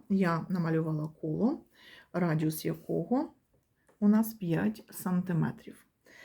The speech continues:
Ну, а тепер даємо відповідь на наше питання. Ми провели в ньому хорду шість сантиметрів завдовжки. Це хорда у нас Д Ц.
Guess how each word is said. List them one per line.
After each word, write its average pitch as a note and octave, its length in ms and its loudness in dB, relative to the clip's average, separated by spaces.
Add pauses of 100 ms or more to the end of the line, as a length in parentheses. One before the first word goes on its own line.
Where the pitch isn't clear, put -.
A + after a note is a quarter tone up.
(240)
Ну, D4+ 120 0
а F#4+ 60 2
тепер B3 460 2
даємо F#3+ 320 6
відповідь A#3+ 420 0
на F3 80 0
наше F3+ 300 -2
питання. D#3 580 -4 (440)
Ми G#3+ 160 8
провели F3+ 440 4
в D#3+ 80 2
ньому D#3+ 280 2
хорду F3 680 2
шість - 440 -2
сантиметрів F#3 880 2
завдовжки. E3 1000 0 (480)
Це D#3+ 200 0
хорда B3 500 2
у A#3+ 180 2
нас B3+ 440 0 (120)
Д E3 300 2
Ц. - 400 -6